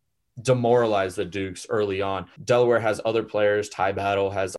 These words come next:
eleven point nine points per game. And after that, Skinner has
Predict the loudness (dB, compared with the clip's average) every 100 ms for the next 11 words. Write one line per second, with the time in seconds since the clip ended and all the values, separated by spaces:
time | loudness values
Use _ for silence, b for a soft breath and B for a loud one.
0 | -2 2 2 2 -2 -4 -2 0 0 -2
1 | -4 -4 -4 -4 -4 -2 -2 -2 -10 b
2 | b _ 4 6 6 8 6 6 4 2
3 | 4 2